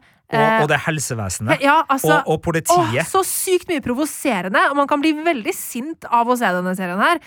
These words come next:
Speaker 1: Ja.
Speaker 2: samtidig som man også da i neste øyeblikk også kan på en måte bare fryde seg og le, så det er så utro-, det er en berg-og-dal-bane av følelser, for å bruke det litt forslitte uttrykket, men det er virkelig det.
Speaker 1: Og det er jo fordi at rollefigurene nekter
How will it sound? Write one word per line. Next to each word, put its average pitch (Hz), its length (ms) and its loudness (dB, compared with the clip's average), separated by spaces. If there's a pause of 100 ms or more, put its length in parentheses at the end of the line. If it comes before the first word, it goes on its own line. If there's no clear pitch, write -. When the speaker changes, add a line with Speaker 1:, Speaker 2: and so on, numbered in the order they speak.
Speaker 1:
Ja. - 120 -10
Speaker 2:
samtidig 302 480 -2
som 269 160 0
man 277 200 2
også 233 140 2
da 233 100 2
i 247 160 0
neste 269 400 -2
øyeblikk 202 380 -4
også 220 240 -2
kan 240 180 0
på - 80 -12
en 226 80 -2
måte 226 100 -10
bare 214 280 2 (260)
fryde 254 800 -6
seg 190 220 -4
og 226 100 -2
le, 226 240 -2 (140)
så 311 100 -8
det 294 160 2
er 294 160 2
så 311 180 -4
utro-, 262 600 -4
det - 20 -4
er 285 120 2
en 311 60 -6
berg-og-dal-bane 320 680 2
av 339 100 2
følelser, 320 440 0
for 285 80 -6
å 277 80 -6
bruke 277 180 -8
det 269 120 -2
litt 254 140 -8
forslitte 269 380 -8
uttrykket, 247 340 -6
men 277 120 -2
det - 160 0
er 254 260 4
virkelig 214 320 -6
det. 180 140 -6 (160)
Speaker 1:
Og 180 100 -2
det 214 80 2
er - 80 2
jo - 20 -10
fordi 180 180 -2
at 170 80 -4
rollefigurene 151 920 -2 (640)
nekter - 500 -4